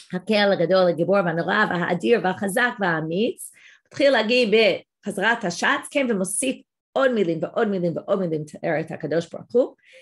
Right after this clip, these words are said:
אמר לי, "סיימתינו לשבחי דמרח?" מה, סיימת וזהו? כאילו, כן, זה תמיד הבעיה, אם אנחנו אומרים רשימה ארוכה, אנחנו עלולים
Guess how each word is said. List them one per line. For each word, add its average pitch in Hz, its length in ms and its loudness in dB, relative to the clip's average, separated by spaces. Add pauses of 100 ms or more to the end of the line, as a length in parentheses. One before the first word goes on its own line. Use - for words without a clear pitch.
(260)
אמר 208 360 2
לי, - 220 -6 (260)
"סיימתינו 262 720 0
לשבחי 175 480 -2
דמרח?" 202 640 -2 (220)
מה, 202 180 0 (320)
סיימת 226 440 0 (320)
וזהו? 185 600 2
כאילו, 190 260 0 (640)
כן, 254 160 2
זה 208 160 2 (120)
תמיד 214 340 0 (100)
הבעיה, 180 460 0
אם 156 100 -6
אנחנו 233 320 -4
אומרים 190 540 0
רשימה 180 480 0
ארוכה, 165 520 -2 (420)
אנחנו 202 360 0
עלולים 190 420 2